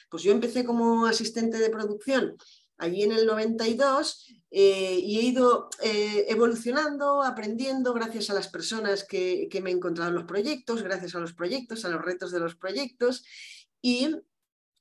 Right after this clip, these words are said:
y, mm, y bueno, pues siempre lo que me gusta compartir es todo aquello que he ido aprendiendo por el camino. Una de las cosas, eh, pues,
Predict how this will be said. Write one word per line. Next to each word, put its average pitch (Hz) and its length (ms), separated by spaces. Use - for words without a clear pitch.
y, 196 460
mm, 165 720
y 202 100
bueno, 180 400
pues 165 200
siempre 208 300
lo 180 140
que 175 100
me 170 120
gusta 208 300
compartir 269 520
es 240 120
todo 214 160
aquello 202 360
que 190 100
he 180 40
ido 180 160
aprendiendo 160 440
por 147 100
el 139 120
camino. 123 460
Una 180 220
de 180 100
las 175 160
cosas, 185 600
eh, 151 220
pues, 139 320